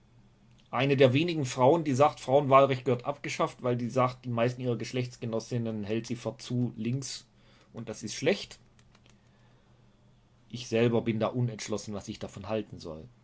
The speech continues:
Ich möchte per se niemand das Wahlrecht wegnehmen und, äh, ich kenne genug kluge Frauen, auch die mich unterstützen hier auf dem Kanal, äh, dass ich, äh, auch wenn ich das mal gesagt habe, hier mich mit solchen Dingen nicht aus dem Fenster ernsthaft lehnen würde.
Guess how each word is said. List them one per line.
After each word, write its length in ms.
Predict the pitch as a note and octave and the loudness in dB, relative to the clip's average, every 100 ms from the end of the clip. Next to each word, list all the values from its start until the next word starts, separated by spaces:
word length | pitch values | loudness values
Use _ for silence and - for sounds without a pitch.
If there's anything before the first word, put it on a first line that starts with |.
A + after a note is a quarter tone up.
| _ _ _ _ _ - | _ _ _ _ _ -20
Ich 180 | - | -16
möchte 300 | A2+ A#2+ - | -6 -6 -4
per 180 | A#2+ A2+ | -6 -4
se 180 | G#2 A#2 | 0 0
niemand 360 | G#2+ A#2+ A#2 G#2 | 0 -2 -2 -2
das 160 | - | -4
Wahlrecht 420 | G2+ G2+ G2+ - | -4 -4 -6 -10
wegnehmen 500 | A2 - A2+ A2+ G#2+ - _ | -14 -10 -8 -8 -10 -16 _
und, 320 | A2+ G2+ - - | -12 -12 -16 -14
äh, 160 | G#2 - | -14 -14
ich 160 | - - | -16 -8
kenne 240 | A#2+ A2 | -6 -4
genug 480 | G#2+ G#2+ A#2 A#2+ - _ _ _ _ - | -6 -4 -6 -8 -18 _ _ _ _ -12
kluge 320 | - A#2+ A2+ | -6 -4 -4
Frauen, 500 | - G2+ G2+ A2+ G#2+ B2 _ _ _ - - _ - | -6 -4 -2 -4 -6 -14 _ _ _ -20 -20 _ -8
auch 140 | A2+ | -8
die 140 | - | -6
mich 220 | A2 G#2+ A#2+ | -8 -8 -10
unterstützen 560 | A2 - C3+ C3+ - | -12 -10 -8 -8 -6
hier 160 | A2 G#2+ | -4 -6
auf 100 | - | -6
dem 200 | A2+ G2+ | -10 -10
Kanal, 500 | G#2+ G2 G#2 A2+ G#2+ - _ _ _ _ | -10 -6 -2 -2 -4 -10 _ _ _ _
äh, 60 | G#2+ G2 | -14 -12
dass 200 | - - | -14 -14
ich, 320 | A#2 A#2+ - - | -12 -12 -14 -8
äh, 120 | G#2 - | -8 -8
auch 160 | G#2 | -8
wenn 100 | A2 | -6
ich 60 | A#2 | -6
das 160 | G2 B2 | -6 -4
mal 160 | G#2+ | -4
gesagt 440 | G2+ F#2 G#2+ B2 B2 | -2 0 0 2 2
habe, 240 | A2+ A2 | 2 0
hier 160 | G2+ G2+ | -4 -6
mich 200 | G2 - - | -8 -14 -20
mit 180 | G2 - | -18 -6
solchen 240 | G#2 G#2 | -6 -6
Dingen 200 | G2+ G2 | -10 -6
nicht 200 | A#2+ B2 | -6 -4
aus 100 | A2+ | -8
dem 140 | - G#2+ | -10 -8
Fenster 380 | A2 A2 - | -6 -6 -8
ernsthaft 460 | G#2+ A#2 B2 A2+ - | -8 -8 -6 -6 -4
lehnen 360 | A2+ G#2+ G#2 G2+ | -4 -4 -4 -4
würde. 260 | G2+ G2+ | -4 -6